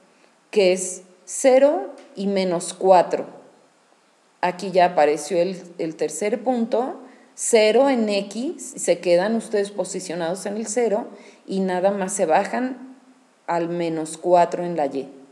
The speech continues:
El siguiente punto va a ser más uno, cero. Entonces, ¿qué quiere decir? Que en la X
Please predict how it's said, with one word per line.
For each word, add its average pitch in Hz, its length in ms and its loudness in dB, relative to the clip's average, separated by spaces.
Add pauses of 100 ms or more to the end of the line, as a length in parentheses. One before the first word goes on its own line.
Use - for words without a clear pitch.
(720)
El 226 160 -2
siguiente 254 480 0
punto 262 600 -2 (400)
va 185 80 10
a 196 60 6
ser 202 380 0 (320)
más 240 580 -2
uno, 220 600 -2 (600)
cero. 285 640 6 (240)
Entonces, 202 800 -2 (240)
¿qué 269 180 0
quiere 277 260 0
decir? 254 520 -2
Que 220 100 0
en 190 140 0
la - 200 2
X 269 720 0